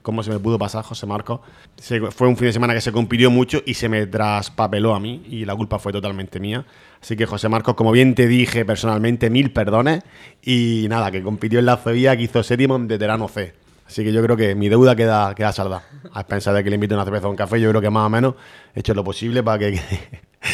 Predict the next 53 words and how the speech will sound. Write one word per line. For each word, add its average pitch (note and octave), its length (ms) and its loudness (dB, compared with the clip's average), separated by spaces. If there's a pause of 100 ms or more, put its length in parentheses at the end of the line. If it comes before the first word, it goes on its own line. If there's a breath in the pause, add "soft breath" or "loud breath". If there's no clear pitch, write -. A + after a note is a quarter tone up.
(200 loud breath)
un A#2+ 100 4
abrazo A2+ 360 4
desde G#2+ 160 0
aquí, G#2+ 180 -4
José, A2+ 300 -2
que G2+ 80 0
la G2 60 0
verdad F#2+ 200 0
que G2 80 -2
llevas G2+ 240 -2
todos G#2+ 140 -2
los G2 80 -4
fines G2 180 -4
de - 40 -16
semana G2+ 260 -2
la G2 100 -2
camiseta F#2+ 260 -4
del F#2+ 100 -2
Puertas G2 260 -2
Lorca G2+ 400 -2
y, F2+ 320 -8 (240)
y G2 80 -8
eso G2 160 -6
de F#2+ 80 -4
admirar F#2 300 -6
también. F#2 300 -10 (400 loud breath)
Ginesa A2+ 460 0
Díaz B2 240 4
hizo A2+ 220 -4
segunda A2+ 560 -2
en A2 100 -2
veterana A2 380 -2
B D#3+ 260 -2 (460)
y C3 120 2
también B2 280 2
en B2 80 4
el A2 120 0
Trail A#2 160 0
de A#2 60 2
Alumbres B2 320 2
compitió G#2+ 400 -4
con A2+ 80 0
la A2+ 80 0
camiseta G#2+ 260 -4
del G#2+ 80 -4
Puertas A2+ 240 -4
Lorca A#2+ 240 -2
Juan G#2+ 300 -4
Ramón A2+ 260 -4
González, A#2+ 440 -2
que - 100 -8
hizo A2 200 -6
cuarto, G#2+ 680 -2